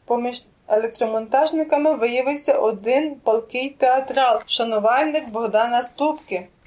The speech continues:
який, буваючи у Львові, не пропускав жодної вистави заньківчан. І хоч Ступку знав лишень зі сцени, тут його щось запекло і замуляло.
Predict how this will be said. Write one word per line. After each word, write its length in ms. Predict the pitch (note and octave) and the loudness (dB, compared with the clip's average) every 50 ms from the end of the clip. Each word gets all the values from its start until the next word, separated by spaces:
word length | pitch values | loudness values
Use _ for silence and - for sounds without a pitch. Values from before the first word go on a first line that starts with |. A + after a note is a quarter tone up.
| _ - | _ -6
який, 460 | G#3 A3 A3 - D#4 E4+ F4 F4 - - _ _ _ _ _ _ - | -6 -4 -2 0 0 0 0 -2 -6 -12 _ _ _ _ _ _ -12
буваючи 580 | F#3+ F#3 F#3 F#3+ G3+ A#3 B3 B3+ B3 - A#3+ | -8 -2 2 2 4 4 2 2 0 -2 -4
у 140 | G3+ - G3+ | -4 -4 -4
Львові, 560 | G3 G3 F#3+ G#3 A#3 C#4+ F4 D4+ C4+ A3+ G#3 - _ _ _ _ _ | -6 -4 0 2 2 2 2 0 -2 -6 -10 -12 _ _ _ _ _
не 140 | - A3+ A3+ | -6 -4 -4
пропускав 600 | A3 B3 A#3+ A#3+ - A#3 A#3+ - - C#4 C#4+ D4 | -2 -2 -4 -4 -4 -6 -4 0 0 2 2 2
жодної 500 | - C#4 C#4 D#4 F4+ F4+ E4 D#4 D4+ C#4+ | 2 2 2 2 2 2 2 2 2 2
вистави 540 | A#3+ A#3+ B3+ - - - B3 C4 C4 B3+ B3+ | 2 0 -2 0 2 2 2 4 2 2 0
заньківчан. 720 | A#3+ A#3 A#3 A#3 A#3 - A3 G3+ G3 - - G3 F#3+ F#3+ G3 _ - | 0 -2 -4 -4 -6 -8 -10 -10 -8 -10 -10 -10 -10 -12 -14 _ -18
І 60 | G#3+ | -10
хоч 280 | G3+ - A3+ A#3 - - | -4 -4 -2 -2 -4 -6
Ступку 520 | - - C4+ C4+ C4 - _ - A3+ A3+ | -6 -4 -4 -6 -6 -6 _ -6 -4 -4
знав 380 | A3+ A3 G#3+ A3 A#3+ B3+ B3 A#3 | -4 -2 0 0 2 2 0 -2
лишень 400 | A3 A3 - - A3+ A3 G#3+ G3+ | -4 -4 -2 -2 -2 -2 -4 -8
зі 100 | F#3+ F#3+ | -12 -14
сцени, 500 | - - - A3+ B3+ D#4+ E4 B3+ A3 - - _ _ _ _ _ | -14 -4 0 0 2 2 0 -2 -6 -8 -14 _ _ _ _ _
тут 420 | - C#4 D#4+ E4+ E4+ - - A3+ - _ | -4 -2 -2 -2 -2 -6 -14 -18 -18 _
його 420 | - G#3+ G3+ A3 G#3 G#3+ A3+ B3+ D4+ | -18 -10 -8 -6 -4 0 0 0 0
щось 460 | - - - - A3 A#3 C4 B3+ - | 0 -4 -4 0 0 0 0 -2 -4
запекло 540 | A3+ A#3 A3+ G#3+ G#3 - - A3 B3 C4+ C4 | -6 -6 -6 -8 -12 -10 -4 0 2 2 2
і 160 | - A3 A3 | 0 -2 -6
замуляло. 720 | G3+ G3+ A3+ G#3+ G#3+ G#3+ G#3+ G#3 G3 F#3+ F#3 F#3 F#3+ G3 | -6 -4 -4 -4 -4 -4 -2 0 0 0 0 0 -2 -2